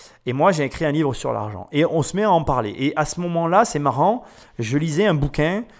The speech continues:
euh, sur la fiscalité. Et je me rappelle très, très, très, très, très, très bien, mais excellemment bien de, de, de, de l'échange qu'on a eu, parce que du coup, on a eu un attrait, un attrait mutuel,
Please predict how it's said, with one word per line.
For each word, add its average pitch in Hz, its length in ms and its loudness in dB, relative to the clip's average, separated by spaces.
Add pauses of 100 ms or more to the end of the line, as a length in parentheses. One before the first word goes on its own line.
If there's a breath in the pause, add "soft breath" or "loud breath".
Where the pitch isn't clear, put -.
(180 soft breath)
euh, 107 200 0
sur 139 180 0
la 147 60 4
fiscalité. 123 640 -6 (680 soft breath)
Et 117 600 -2
je 113 120 -10
me 131 120 -2
rappelle 139 280 0
très, - 220 0
très, 220 220 2
très, 196 240 -2
très, - 260 -4
très, - 300 -4
très - 260 -2
bien, 127 220 -2
mais 135 160 -2
excellemment 180 580 2
bien 160 340 0
de, 120 140 -2
de, 120 160 -4
de, 113 180 -10 (140)
de 131 100 0
l'échange 135 340 0
qu'on 120 160 -6
a 104 100 -2
eu, 202 200 -2 (360 loud breath)
parce 117 120 -4
que 135 100 -4
du 123 100 -6
coup, 196 280 2 (300 loud breath)
on 120 180 -2
a 135 60 2
eu 143 140 4
un 135 80 6
attrait, 143 340 0
un 135 100 0
attrait 151 340 0
mutuel, 170 600 2